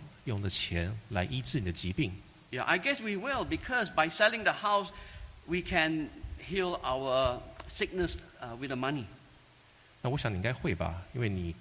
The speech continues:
Speaker 1: 变卖房子之后，拿这些钱就可以用来医治你的疾病。
Speaker 2: Yeah, once we get well, then we can still earn back the money.
Speaker 1: 那当你获得健康的时候呢，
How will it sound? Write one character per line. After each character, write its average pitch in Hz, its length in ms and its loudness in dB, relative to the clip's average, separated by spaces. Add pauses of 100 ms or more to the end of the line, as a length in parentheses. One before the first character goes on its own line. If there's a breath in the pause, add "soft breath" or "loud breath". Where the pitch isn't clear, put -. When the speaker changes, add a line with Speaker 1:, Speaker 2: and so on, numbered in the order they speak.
(120)
Speaker 1:
变 131 120 0
卖 113 180 2
房 110 180 -2
子 113 60 -12
之 110 160 -2
后， 113 140 0
拿 90 140 2
这 117 120 -2
些 113 40 2
钱 87 320 0
就 104 120 0
可 - 120 -2
以 92 60 2
用 104 140 0
来 85 120 0
医 120 180 -4
治 107 360 -2
你 95 100 -4
的 85 120 -2
疾 92 200 0
病。 101 300 2 (180)
Speaker 2:
Yeah, 123 300 -6
once 175 260 -2
we 165 120 0 (100)
get 180 180 2
well, 226 320 2
then 180 200 0
we 160 100 2
can 143 420 -4
still 196 380 -2
earn 170 160 0
back 160 200 0
the 131 80 -4
money. 143 340 0 (1000 loud breath)
Speaker 1:
那 98 80 -2
当 110 200 0
你 95 260 2
获 101 200 -4
得 92 80 2
健 107 160 0
康 107 220 -4
的 95 60 -4
时 - 180 -2
候 156 280 -2
呢， 113 280 0